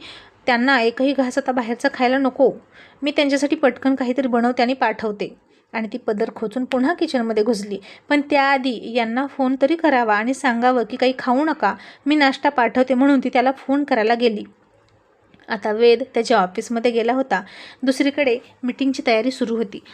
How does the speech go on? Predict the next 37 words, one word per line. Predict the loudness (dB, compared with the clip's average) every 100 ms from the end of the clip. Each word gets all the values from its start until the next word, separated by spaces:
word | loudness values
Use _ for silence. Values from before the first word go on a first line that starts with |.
| -10 -2
आणि | 0 2
त्याला | 0
सगळं | 0 0 2 0 0 -2
रात्री | -4 -4 -6 -8 -2
तो | 0
आणि | 0 -2 -4
अंजलीमध्ये | -4 -2 -2 -2 -4
काय | -4 -6
काय | -4 -2
घडलं | 0 0 -2
ते | -4
आठवत | -4 -4 0
होतं. | -2 -2 -10 -14 _ _ -8
आणि | -6
आताही | -6 -8 -8 -6
त्याच्या | -6 -6 -8
चेहऱ्यावर | -8 -6 -6 -6 -10 -20 -20 _
खूप | -4 -4 -4
छान | -6 0 0 0
असं | -2 -6
स्मित | -4 -4 -4
हास्य | -6 -6 -4
पसरलं | -4 -4 -4 -6
होतं. | -6 -6 -10 -10 -20 -20 _ -8
पहिल्यांदा | -6 -4 -2 0
प्रेमात | 0 -2 -4
पडल्यावर | -4 -2 -2 -2
कसं | -2 0 0
असतं | 0 -4 -6 -10 _ -4
तसं. | -4 -4 -8 -10 -20 -12 -4
आणि | -2 -2
किती | -4 -8 -4 -2
वेळ | 2 2 4
झाला | 2 -2 -2
तरी | -4 -4
त्याचा | -4 -4
मॅनेजर | -2 -2 0